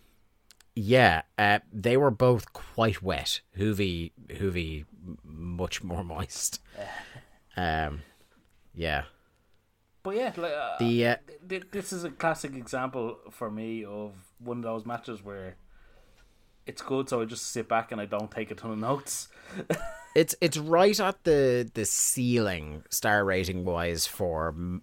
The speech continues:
Speaker 1: T V matches during this
Speaker 2: Mm-hmm.
Speaker 1: era. Like, your ceiling in the, this kind of Monday Night Wars era is about three stars. And I would say maybe it's a little bit better, like, a three and a quarter.
Speaker 2: Yeah, it's about that, yeah.
Speaker 1: Like, ma-, like,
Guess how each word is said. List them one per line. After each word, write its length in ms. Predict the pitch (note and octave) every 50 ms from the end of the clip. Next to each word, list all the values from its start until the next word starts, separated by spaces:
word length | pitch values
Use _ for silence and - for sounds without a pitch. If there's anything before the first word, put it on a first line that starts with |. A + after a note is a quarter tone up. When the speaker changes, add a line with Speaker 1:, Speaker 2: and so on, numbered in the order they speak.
| _ -
Speaker 1:
T 240 | - - - A#2+ A2
V 180 | F2+ G2 F#2 F2+
matches 420 | F2+ D#2+ E2+ E2 - - E2+ D#2 -
during 260 | - E2+ D#2 D#2+ D#2
this 140 | D2+ C#2+ -
Speaker 2:
Mm-hmm. 120 | D2+ C#2+ -
Speaker 1:
era. 180 | C3 C3 - - _ _ - - - - - - -
Like, 180 | G#2 G#2 F2 G#2+
your 340 | G#2 F#2+ B2+ B2 B2 B2 A#2
ceiling 840 | - - - - C#3 C3+ C#3 C#3 C#3 C3 B2 A#2+ A#2 A2 G#2+ G#2+ - _
in 540 | - G#2+ A2 G#2+ G#2 G#2 G2+ G2 G2 F#2+ F#2 _
the, 300 | - G2 F#2 F#2 F#2 F2+
this 240 | F2 - F#2 E2+ -
kind 160 | - - G2
of 140 | F#2 E2 E2+
Monday 260 | G2 G#2 G2 F#2 F2+ E2+
Night 200 | F2 F2+ F2+ C#2+
Wars 420 | E2+ F2 F2 F2+ E2+ F2+ F2+ E2+ -
era 360 | E2+ F2 E2+ F2 E2+ E2 D#2 - _
is 160 | - F2+ E2
about 380 | F#2 F2 - - F2+ E2+ D#2+ D2
three 300 | _ - - F#2 D#2+ D2+
stars. 600 | - - - C#2 A#1+ G#1+ - - - - - - - _ _ _ - - - - - - _ _
And 120 | A2 A2
I 100 | A2+ A#2
would 120 | A2+ A2 -
say 160 | - A2+ G#2+
maybe 180 | G2+ G2+ F#2 G2
it's 100 | F2+ G2
a 20 |
little 420 | F#2+ G2 G2 G2 G2+ F#2+ - G#2+ F#2+
bit 200 | E2+ F#2 - _
better, 160 | F#2 E2 C#2
like, 140 | E2+ F2+ D#2+
a 40 | -
three 200 | - - - G#2+
and 60 | G2
a 20 | F#2+
quarter. 300 | - - G#2 G#2+ F#2 G#2+
Speaker 2:
Yeah, 60 | C3
it's 80 | B2
about 220 | - - A#2 G#2 -
that, 160 | F2 D#2+ D2+ D2
yeah. 100 | F2+ F#2 F2 - _ _ _ _ _ _ _ _ _ - _ _ _ _ _ -
Speaker 1:
Like, 200 | A2 A2+ G#2+ F2+
ma-, 280 | G#2+ A2 A2 A2 F#2 G#2
like, 240 | G#2+ G#2 - -